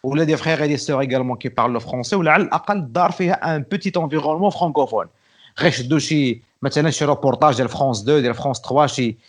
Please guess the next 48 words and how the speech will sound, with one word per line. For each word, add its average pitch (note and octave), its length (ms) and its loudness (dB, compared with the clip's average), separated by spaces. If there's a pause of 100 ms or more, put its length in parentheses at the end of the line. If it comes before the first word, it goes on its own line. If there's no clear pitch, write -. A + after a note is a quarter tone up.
(120)
شي - 200 0
ديبا C#3 300 4
مثلًا C3+ 380 -2
سخون C#3 300 -2
سور - 300 -6
تي C3 140 -4
في A#2 100 -2
سانك، D#3 420 4
ايتترا، C3+ 480 2
لا B2+ 100 4
فامي، C3+ 360 -2 (360)
لو C#3 140 2
سويك، D#3 360 2
كاين D3 160 -2
ان B2+ 120 -2
ديبا C3 240 2
ان A#2+ 40 2
فرونسي. C3 580 -2 (360)
هاد، C#3 280 2
هاد E3 220 4
لي F3 120 6
جون D#3 180 2
اللي D#3+ 120 0
كيكبروا D3 340 -2
في A#2 60 -6
دي C#3 80 0
زون، B2 320 -2
دي، A2 200 -2
في A2+ 80 -12
دي C3 100 2
فامي C#3+ 340 4
باغي، C3+ 500 2 (360)
كيكبر E3+ 300 0
عندهم D3 280 2
ان D3 80 -2
نيفو C3+ 180 0
مزيان A#2+ 300 -2
فرونسي، B2 420 -2
باسكو A3 320 -4
كاينه F3 240 2
ليميرسيون E3+ 560 2
لينغويستيك، C3+ 560 -2
هو C#3+ 200 4
كيعوم E3 480 4
وسط D3+ 140 -4
هذيك C3+ 220 -2
اللغه C3 240 2
الفرنسيه. A2 480 -4